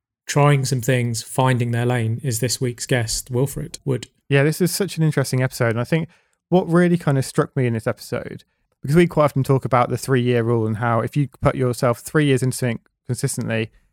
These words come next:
Speaker 2: you will start to see success. But Wilfred's career has gone a,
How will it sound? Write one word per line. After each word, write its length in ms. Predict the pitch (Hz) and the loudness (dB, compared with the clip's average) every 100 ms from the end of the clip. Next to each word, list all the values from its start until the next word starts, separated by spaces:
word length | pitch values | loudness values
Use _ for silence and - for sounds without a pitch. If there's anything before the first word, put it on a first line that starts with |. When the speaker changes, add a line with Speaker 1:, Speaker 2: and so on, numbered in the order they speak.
| _ _ _ | _ _ _
Speaker 2:
you 160 | 120 127 | -4 0
will 100 | 127 | 0
start 300 | 123 131 110 | 0 -2 -4
to 80 | - | -6
see 140 | 120 | -10
success. 600 | 110 - - 131 - - - _ _ _ | -10 -10 -6 -6 -6 -18 -20 _ _ _
But 240 | 139 139 | 0 0
Wilfred's 460 | 160 170 180 165 135 | 2 0 2 -2 -4
career 260 | - 135 127 | -4 0 0
has 140 | 120 | 0
gone 160 | 131 | -2
a, 120 | 120 | -2